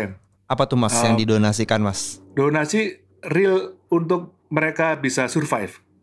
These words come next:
Speaker 2: Oke.
Speaker 1: Sembako,
Speaker 2: Sembako
Speaker 1: em,
Speaker 2: ya?
Speaker 1: itu betul. Jadi
Speaker 2: Hmm.
Speaker 1: dana program lah katakan itu switching sekian
Speaker 2: Hmm.
Speaker 1: persennya untuk support mereka. Itu gerakan pertama untuk
Speaker 2: Hmm.
Speaker 1: memastikan bahwa, em, masyarakat yang ada di sekitar pabrik itu aman.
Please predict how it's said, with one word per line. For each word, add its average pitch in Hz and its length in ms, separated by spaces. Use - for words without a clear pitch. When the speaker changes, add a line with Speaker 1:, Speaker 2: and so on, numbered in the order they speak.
Speaker 2:
Oke. - 60
Speaker 1:
Sembako, 127 680
Speaker 2:
Sembako 123 460
Speaker 1:
em, 110 100
Speaker 2:
ya? 107 100
Speaker 1:
itu 147 160
betul. 113 260
Jadi 123 200
Speaker 2:
Hmm. 104 240
Speaker 1:
dana 120 360
program 123 400
lah 120 120
katakan 123 280
itu 135 120
switching 151 600
sekian 120 360
Speaker 2:
Hmm. 120 60
Speaker 1:
persennya 120 380
untuk 123 460
support 127 260
mereka. 117 400
Itu 151 320
gerakan 117 340
pertama 113 540
untuk 110 200
Speaker 2:
Hmm. 95 120
Speaker 1:
memastikan 135 400
bahwa, 120 580
em, 117 640
masyarakat 117 640
yang 123 240
ada 113 160
di 110 160
sekitar 110 400
pabrik 110 560
itu 139 520
aman. 113 440